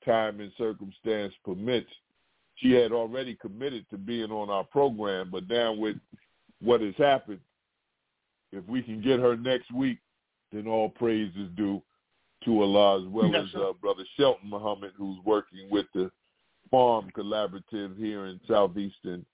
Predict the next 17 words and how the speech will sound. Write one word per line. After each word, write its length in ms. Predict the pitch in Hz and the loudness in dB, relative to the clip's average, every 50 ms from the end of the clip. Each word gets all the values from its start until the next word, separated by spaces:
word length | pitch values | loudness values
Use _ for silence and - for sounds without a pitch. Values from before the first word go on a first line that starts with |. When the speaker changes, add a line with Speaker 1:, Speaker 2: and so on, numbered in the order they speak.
| _ _ _ _ _ _ _ _ - | _ _ _ _ _ _ _ _ -4
Speaker 1:
Virginia. 580 | 90 92 87 87 101 101 95 87 85 85 85 82 - | -2 -2 -2 0 0 0 0 -2 -2 -4 -6 -2 0
So 140 | 104 104 104 | 4 4 6
I'm 200 | 110 113 92 - | 4 4 2 -2
just 200 | 127 123 - - | -6 -6 -6 -6
going 220 | 120 110 107 107 | -6 -6 -6 -6
to 140 | 90 110 - - | -10 -12 -12 -6
close 320 | - 127 120 117 113 113 98 | -2 0 2 2 0 -2 -4
by 180 | 92 101 98 101 | -4 -4 -4 -4
thanking 420 | - 123 123 120 110 117 107 104 | -4 -4 -4 -4 -4 -8 -6 -4
all 200 | 110 113 113 113 | -2 0 0 0
of 120 | 107 98 | -2 -2
our 100 | 107 101 | -2 -2
listening 480 | 101 101 107 104 - - 101 101 101 92 | -2 -4 -6 -8 -10 -10 -10 -10 -10 -6
audience, 500 | - 104 107 107 104 104 107 107 104 98 - - | 0 2 2 2 2 0 -2 -4 -6 -8 -8 -8
and 160 | 92 92 101 | -4 0 2
even 300 | 107 107 98 107 107 101 | 2 2 2 0 2 4
with 180 | 107 110 107 | 4 2 2